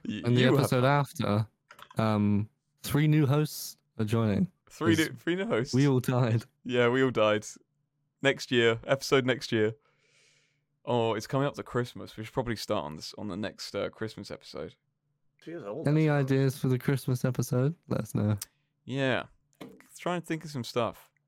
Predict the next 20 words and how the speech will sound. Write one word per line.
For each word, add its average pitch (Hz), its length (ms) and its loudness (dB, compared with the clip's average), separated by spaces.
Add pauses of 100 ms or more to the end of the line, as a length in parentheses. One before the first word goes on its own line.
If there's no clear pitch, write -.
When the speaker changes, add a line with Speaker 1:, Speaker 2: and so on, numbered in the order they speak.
(920)
Speaker 1:
What 151 140 2
if 180 100 -2
Christmas 160 460 -4
lasted 135 540 0
all 123 260 0
year? 104 360 2 (640)
Speaker 3:
Yes. 101 380 -2
Speaker 2:
What 226 120 4
if 269 200 0
it 170 120 2
was 131 320 2
Christmas 110 480 -4
every 98 240 -2
day? 98 320 -2 (180)
Speaker 1:
That, 147 180 -2 (240)
yeah, 208 600 0
that's - 200 -8
a 170 40 0
great 208 360 -2
one. 78 300 -4